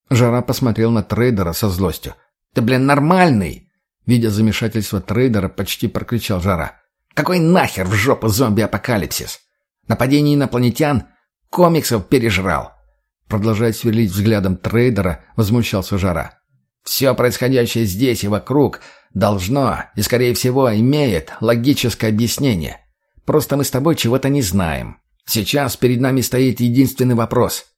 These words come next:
Как из этого говна выбираться? Что делать потом? Временно это или всё навсегда?»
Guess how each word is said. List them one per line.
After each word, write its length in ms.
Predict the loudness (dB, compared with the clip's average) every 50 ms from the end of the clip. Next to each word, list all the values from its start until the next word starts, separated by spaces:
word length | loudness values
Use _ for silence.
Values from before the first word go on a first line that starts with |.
| _ _ _
Как 240 | 0 0 0 2 0
из 140 | -2 0 0
этого 280 | 0 0 0 0 0
говна 460 | 2 2 0 0 2 2 2 2 2
выбираться? 680 | 2 2 2 2 2 2 0 -2 -4 -6 -8 -10 -10 -14 -16 _
Что 200 | -12 -4 -2 0
делать 380 | 2 2 2 2 0 -2 -2 _
потом? 540 | -4 -4 -2 -2 0 0 0 -2 -4 -10 -14 _ _ _ _ _ _ _ _ _
Временно 460 | 0 2 4 4 6 6 4 4 4
это 220 | 2 0 -2 -4 -4
или 280 | -2 0 2 2 0
всё 220 | 0 0 0 0 0
навсегда?» 760 | 0 -2 -2 -2 -2 0 0 0 0 0 -2 -4 -8 -12